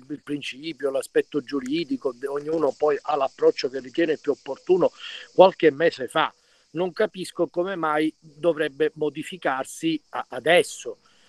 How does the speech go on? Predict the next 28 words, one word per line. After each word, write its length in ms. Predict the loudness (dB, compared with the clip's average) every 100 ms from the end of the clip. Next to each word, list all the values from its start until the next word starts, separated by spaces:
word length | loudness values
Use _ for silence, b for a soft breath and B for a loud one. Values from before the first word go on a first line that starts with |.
| b b
Ecco, 420 | -4 -2 2 2 2
mm, 440 | -16 -14 -16 -16 -4
per 160 | -2
il 100 | -2
quale 340 | -2 0 0 -2
io 280 | -2 -4 -4 -18
devo 300 | -8 -6 -4
dire 280 | -4 -4 -6
che 100 | -6
invece, 440 | -4 -2 -2 -2 -6
eh, 420 | -8 -10 -8 -10 -10
riconosco 560 | -4 0 0 -2 -4
molta, 400 | -2 -2 0 -2 -4 b b -8
eh, 120 | -6
saggezza 600 | -4 -4 2 0 2 -4
nelle 320 | -2 -4 -4
parole 400 | -4 0 2 2
del 160 | -2 -4
preside-, 480 | -4 -4 0 0 2
del 220 | -2 0
vicepresidente 840 | -2 0 0 0 0 -2 0 -2
Anello, 540 | -2 -2 -2 -2 -2 -4 B B B B -10
eh, 240 | -8 -4
perché 280 | 0 4 6
invece 360 | 6 6 4 4
l'argomento 600 | 4 2 2 2 2 2
va 120 | 0
affrontato, 720 | -4 -12 -2 4 4 2 -4